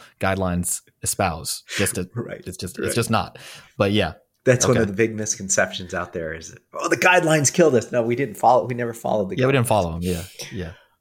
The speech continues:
Speaker 2: Um, but let's see. So, okay. So I'm not saying the carnivore diet gets a pass,
Speaker 1: Okay.
Speaker 2: but I can see how it benefits a lot of
Speaker 1: Yeah.
Speaker 2: people, at least for a certain amount of time.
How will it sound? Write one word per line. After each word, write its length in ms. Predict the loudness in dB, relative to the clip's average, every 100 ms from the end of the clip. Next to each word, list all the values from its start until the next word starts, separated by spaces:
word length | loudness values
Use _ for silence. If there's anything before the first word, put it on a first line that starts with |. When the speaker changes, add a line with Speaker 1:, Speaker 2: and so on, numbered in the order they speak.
| 0
Speaker 2:
Um, 540 | 4 4 2 -4 -8 _ _ _ _ _ _ _ _
but 400 | 0 4 4 2 -8 -20 -20 _
let's 240 | 0 2
see. 160 | 2 0
So, 200 | -2 -4 -6 -10 -12 _ -20 -20 _ _ _ _ _
okay. 220 | 0 0 2
So 300 | 2 2 0 -2
I'm 80 | 2
not 140 | 2
saying 180 | 4 2
the 80 | 0
carnivore 400 | -2 -2 0 2
diet 240 | 2 0
gets 240 | -2 -2 -4
a 40 | -6
pass, 580 | 0 2 2 4 4 2 0 -10 _ _ _ _ _ _ -8
Speaker 1:
Okay. 100 | 0
Speaker 2:
but 360 | 4 4 2 -6 -2
I 160 | 0
can 280 | 2 0 0
see 540 | 2 4 4 2 2
how 400 | 2 4 4 6
it 180 | 4 2
benefits 760 | 0 0 -2 -8 -4 -2 -2 -8 _ _ _ _ _ _ _ _ _
a 60 | 0
lot 160 | 2
of 80 | 2
Speaker 1:
Yeah. 60 | 2
Speaker 2:
people, 320 | 0 -4 -14 _
at 140 | -6 0
least 220 | 0 0
for 160 | 2 2
a 60 |
certain 320 | 2 -2 -4 -6
amount 300 | -2 -2 -4
of 80 | -10
time. 360 | -12 -12 -16